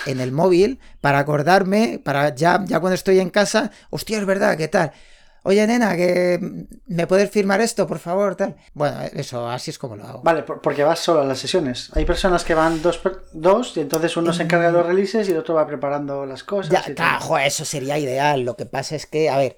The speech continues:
Speaker 1: yo o voy solo o cuando no voy solo es porque me va a grabar alguien.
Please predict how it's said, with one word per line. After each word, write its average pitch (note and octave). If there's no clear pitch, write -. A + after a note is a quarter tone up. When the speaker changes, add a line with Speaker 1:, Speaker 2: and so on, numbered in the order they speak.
Speaker 1:
yo E3
o D#3
voy G#3
solo A#3+
o D3
cuando D3+
no F#3+
voy G3+
solo G#3
es -
porque G3+
me D3
va E3+
a C#3
grabar C3+
alguien. A2